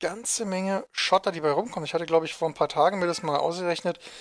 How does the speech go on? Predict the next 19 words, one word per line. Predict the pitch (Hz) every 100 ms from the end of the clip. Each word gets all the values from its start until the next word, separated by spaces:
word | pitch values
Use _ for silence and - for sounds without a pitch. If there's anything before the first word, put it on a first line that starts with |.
| - - _ 170
Irgendwie | 165 160 156
s-, | 165 - - - -
war | 147 147
es | -
da | - 147
so, | 156 165
alle | 156 151
zwei | 151 - 143
Tage | 139 147 147 151 139
gibt's | 151 - - -
einen | 139 135 135
Skillpunkt. | - 196 247 - 240 226 -
Jetzt | 127 160 - 202
müssten | 185 - 170
wir | 156
dann | 156
theoretisch | 147 165 151 151 156 -
jeden | 143 165 226 247
Tag | - 185 185